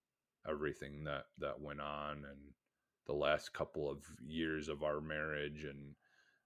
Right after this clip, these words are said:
and all that stuff. Like, I had never had anxiety, like, really break through, you know, is something that I had a problem with until my marriage, you know, just getting worse and worse and worse.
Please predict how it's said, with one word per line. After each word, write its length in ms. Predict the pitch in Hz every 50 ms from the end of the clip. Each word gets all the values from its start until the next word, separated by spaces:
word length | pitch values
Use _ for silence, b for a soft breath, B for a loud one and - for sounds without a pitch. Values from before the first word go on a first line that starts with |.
| _ -
and 240 | - 78 78 73 69
all 240 | 55 64 76 73 73
that 240 | 71 71 69 - -
stuff. 420 | - - - 69 67 - - -
Like, 240 | - 65 69 - - - 50
I 120 | 57 67
had 220 | 76 78 76 76 73
never 380 | 69 69 71 71 67 71 71 71
had 200 | - 71 71 71
anxiety, 760 | 69 71 73 73 69 - 73 73 73 71 69 71 71 71 69
like, 220 | 69 69 71 - -
really 540 | 69 73 73 71 69 71 69 69 71 71 - _ _ _ _ _ _ - -
break 360 | 78 80 76 71 - - -
through, 600 | - - - 73 76 73 71 71 71 71 71 - - - _ _ _ _ _ _ _
you 120 | 92 85
know, 220 | 78 73 71 71 71
is 160 | 71 - -
something 440 | - 87 76 73 - - 78 73 71
that 160 | 71 71 71
I 220 | 71 71 71 71 71 71 - - - -
had 160 | 78 78 73
a 100 | 73 69
problem 520 | - - 80 71 76 76 73 73 69 69 69
with 200 | 69 67 - - -
until 580 | 67 67 69 - - 78 73 71 71 67 - _ _ _ _ _ _ _ _ _ 78
my 120 | 76 73
marriage, 680 | 67 69 73 71 69 67 67 - - - - - - - _ _ _ _ _ _
you 140 | - 82 73
know, 300 | 71 67 67 67 67 69 65 60
just 320 | 62 67 67 - - - -
getting 300 | 87 76 71 69 69 69
worse 300 | 71 73 69 67 - -
and 160 | 69 65 69 71
worse 300 | 73 69 67 - - -
and 160 | 67 69 71
worse. 480 | 76 71 69 73 - - - - -